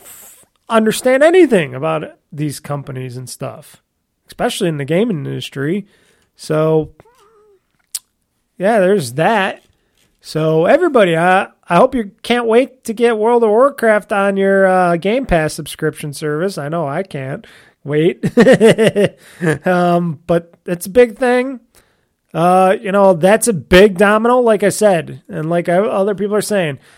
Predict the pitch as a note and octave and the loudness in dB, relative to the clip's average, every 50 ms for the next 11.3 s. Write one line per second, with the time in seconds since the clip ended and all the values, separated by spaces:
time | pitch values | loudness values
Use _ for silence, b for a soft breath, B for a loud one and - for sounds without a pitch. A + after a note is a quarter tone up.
0 | b b b b b - F3 G3 A3 A#3 A#3 B3 B3 B3 B3 B3 A#3+ A#3+ G#3 - | b b b b b -4 0 0 2 2 0 0 -2 -2 -4 -4 -6 -8 -8 -10
1 | - _ _ _ - - - - - F3+ F#3 F#3 F#3+ G#3 G#3+ A3+ - - A#3 A3+ | -12 _ _ _ -8 -8 -6 -2 0 0 2 2 2 0 0 -2 -4 -2 0 0
2 | A3+ A3+ A3+ A#3 A#3 A3+ - A#3 A#3 A#3 A#3 A3+ A3+ A#3+ A3+ A3+ A3+ A3+ A#3+ A3 | 0 0 0 0 -2 -2 -2 0 0 0 0 0 -2 -4 -2 -2 -2 -2 -4 -6
3 | - A#3+ A#3 A#3 A3+ A#3 - G3+ - A#3 A#3 A3+ A#3 B3 A3 - A#3+ A3+ A3+ A3+ | -4 -2 -2 -2 -4 -6 -12 -10 -6 -4 -4 -4 -6 -8 -8 -4 -4 -4 -4 -4
4 | A#3 A3 A#3 A#3 G3+ A3+ G#3+ G#3 A#3 A3+ G#3+ A#3 A3+ A3 b b b b b b | -8 -8 -8 -6 -6 -6 -4 -2 -4 -2 -2 -4 -6 -8 b b b b b b
5 | b b b b - C#4 D4 - B3+ A3 F3+ G3+ G3 F3+ F3 F3+ F3+ E3+ D#3+ D3+ | b b b b -2 -2 2 4 4 4 4 4 4 4 4 4 4 2 0 -2
6 | D3+ C#3+ - E3 D#3 D3 - - C3 B2+ - - C3+ A2+ - D#3 C#3+ C3+ B2+ B2+ | -4 -6 -4 -2 -2 -2 -4 -8 -14 -18 -16 -14 -14 -12 -10 -10 -10 -10 -10 -14
7 | C3+ G3+ _ - G3 G#3+ A3+ A3+ G#3 F#3 E3 F3 D3 B2+ - - E3+ E3+ F3 E3 | -18 -16 _ 0 2 4 4 4 2 2 0 -4 -4 -6 -2 2 4 4 4 4
8 | D#3+ D3+ C#3 B2 A#2 A#2+ C#3+ C#3 C3 B2 A2+ F#3 - _ _ _ _ _ _ _ | 2 0 -2 -6 -8 -8 -8 -8 -8 -10 -12 -16 -20 _ _ _ _ _ _ _
9 | _ _ _ _ - B3 C4+ B3+ B3 B3 B3 A#3 - - A#3+ B3 A#3 A3+ A#3 - | _ _ _ _ 4 4 6 6 6 6 6 6 4 4 4 4 4 4 0 -6
10 | - _ - - B3 A3+ - - F#3+ E3+ - - F3+ D#3+ D3 C3+ B2 - D#3 C#3 | -12 _ -2 0 0 0 0 -2 -2 -2 -2 -2 -2 -4 -4 -6 -8 -8 -8 -8
11 | B2+ - C#3+ C#3 - | -6 -8 -12 -12 -12